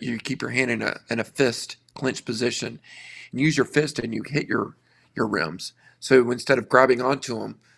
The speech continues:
you, you know, when you push, you, you actually hit your rims with your fists. That way you can get the speed and stuff that you require and, and, um, to be able to do a marathon. And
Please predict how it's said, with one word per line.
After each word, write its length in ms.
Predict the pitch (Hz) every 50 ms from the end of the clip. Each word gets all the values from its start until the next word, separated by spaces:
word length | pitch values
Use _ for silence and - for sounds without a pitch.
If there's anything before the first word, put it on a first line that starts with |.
| _ _ _ _ _ _ _ _ _ _
you, 360 | - 113 117 117 113 101 - _
you 140 | _ - 127
know, 140 | 117 107 110
when 160 | 110 117 113
you 80 | 110 -
push, 400 | - - 135 131 113 - - -
you, 100 | 110 - -
you 120 | _ 127 120
actually 320 | 117 - - - 113 107
hit 260 | - - 135 135 - -
your 120 | 123 113
rims 400 | 107 117 120 123 120 107 104 -
with 160 | 123 113 101
your 80 | 110 120
fists. 480 | - - - 131 104 - - - - - _ _ _ _ _ _
That 120 | - 135
way 120 | 117 127 127
you 60 | 123
can 100 | 117 117
get 140 | 113 117 -
the 80 | 117
speed 320 | 113 - - 127 123 117 110
and 80 | 113
stuff 260 | 117 - - 113 110 -
that 100 | - -
you 80 | -
require 600 | 110 113 110 - - 113 110 107 107 107 110 110
and, 160 | 113 107 107 - _ _ _ _ _ - _ _ _ _ _ _ _ _
and, 260 | - 117 113 113 110
um, 380 | 107 107 110 104 101 101 98 - _ _ _ _
to 80 | - 117
be 80 | 113 123
able 120 | 117 113
to 80 | 95 110
do 140 | 110 120
a 20 | 104
marathon. 560 | 107 107 107 110 110 - 107 107 107 107 104
And 220 | 107 107 110 -